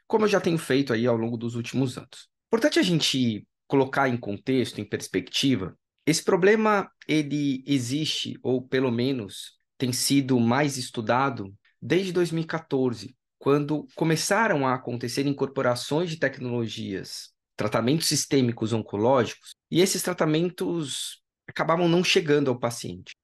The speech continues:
Dois mil e quatorze foi quando isso começou a se destacar.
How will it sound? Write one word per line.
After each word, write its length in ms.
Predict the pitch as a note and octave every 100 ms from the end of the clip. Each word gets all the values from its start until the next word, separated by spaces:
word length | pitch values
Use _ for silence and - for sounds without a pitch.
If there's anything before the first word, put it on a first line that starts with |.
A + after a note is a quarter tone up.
| -
Dois 140 | E3
mil 120 | F#3
e 40 | G3+
quatorze 720 | G3+ - D#3+ F3 A#2 G2+ - _ _
foi 500 | - D#3+ D#3 C#3 - - _
quando 480 | D#3 D3+ D#3+ C#3 G#2
isso 220 | - C#3 -
começou 380 | E3 D3+ -
a 40 | D#3
se 160 | D#3
destacar. 640 | D3+ - D#3 - C3 A#2+